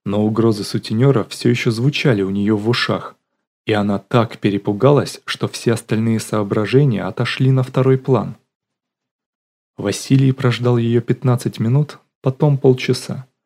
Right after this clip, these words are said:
Потом он поднялся и заглянул в туалет. Убедившись, что новая знакомая бесследно исчезла, он испытал лёгкое недоумение, ведь она ничего от него не получила и даже оставила свой собственный меховой жакет.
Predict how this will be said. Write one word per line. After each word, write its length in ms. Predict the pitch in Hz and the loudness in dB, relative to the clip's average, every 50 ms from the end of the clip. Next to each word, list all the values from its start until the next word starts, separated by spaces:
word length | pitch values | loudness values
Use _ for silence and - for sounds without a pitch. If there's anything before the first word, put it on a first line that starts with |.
| _ _ _ _ _ _ _ _ _ _ _ | _ _ _ _ _ _ _ _ _ _ _
Потом 320 | - 110 - - 113 110 | -4 -2 0 0 0 0
он 120 | 104 104 95 | 0 -2 -2
поднялся 640 | - 104 101 98 117 131 147 156 143 - - 117 | -4 -6 -4 0 2 2 2 2 0 -4 -8 -8
и 160 | 110 _ - | -6 _ -4
заглянул 500 | 127 120 131 123 120 123 123 127 127 127 | 2 2 2 2 4 2 2 4 2 2
в 100 | 123 - - | 0 -2 -2
туалет. 440 | - 127 127 120 101 - - - - _ _ _ _ _ _ _ _ _ _ _ _ _ _ _ _ - | 0 2 2 2 0 -4 -6 -10 -20 _ _ _ _ _ _ _ _ _ _ _ _ _ _ _ _ -6
Убедившись, 680 | 110 101 113 104 101 120 120 113 - - - 113 101 - | -4 -2 -2 -2 2 0 0 0 0 -4 -4 -4 -4 -4
что 220 | - - - 110 | -6 -4 -2 -2
новая 360 | 110 110 113 110 104 110 107 | 0 0 0 0 2 2 0
знакомая 640 | 107 104 117 110 110 - - 117 110 107 104 101 101 | 0 0 -2 -4 -4 0 0 0 0 0 0 -2 -2
бесследно 600 | 98 101 110 - - - 113 113 107 107 107 107 | -2 -2 -4 -4 0 2 2 2 2 0 -2 -2
исчезла, 580 | 104 - _ - - 160 151 123 117 92 - - _ _ _ _ _ _ - | -2 -4 _ 0 2 2 2 2 0 -4 -4 -6 _ _ _ _ _ _ 2
он 160 | 127 127 131 | 4 4 4
испытал 440 | 127 - - 131 - - 139 135 131 | 2 2 -2 -2 2 4 6 6 8
лёгкое 480 | 127 131 143 135 - - - - 131 127 | 8 6 4 2 -2 -10 0 2 4 6
недоумение, 880 | 131 131 131 123 127 131 139 139 127 104 - - - - - - _ _ _ _ _ _ _ _ _ | 6 4 6 6 6 6 6 6 4 4 2 -2 -4 -6 -8 -12 _ _ _ _ _ _ _ _ _
ведь 300 | 101 95 101 101 - 120 | -2 -2 -2 -2 0 0
она 180 | 110 113 123 | 0 2 2
ничего 480 | 123 120 131 139 - - 170 156 165 170 | 4 4 2 2 2 2 2 4 4 4
от 140 | 156 156 - | 4 4 4
него 240 | 143 135 127 135 135 | 4 4 4 4 4
не 120 | 135 135 | 4 2
получила 720 | 135 143 135 143 151 151 - - - 101 95 98 - 131 _ _ _ _ _ _ _ | 4 4 4 4 4 0 -2 -2 -2 -2 -2 -2 -8 -10 _ _ _ _ _ _ _
и 80 | 117 | -4
даже 320 | 104 101 113 113 110 117 117 | 0 2 2 2 4 2 0
оставила 500 | 113 - _ - 127 117 110 113 107 107 | -2 -2 _ 2 2 2 2 2 0 -2
свой 240 | - - - 113 107 | -4 -4 -4 -4 -4
собственный 640 | - - 156 151 - - _ - 98 98 95 90 | 0 -2 -2 -2 -2 -8 _ -6 -4 -4 -4 -4
меховой 460 | 92 104 101 - - 117 110 131 135 | -6 -6 -6 -4 -4 2 4 4 4
жакет. 520 | 127 120 139 139 - - - - - - | 4 4 0 -2 0 -4 -8 -8 -8 -12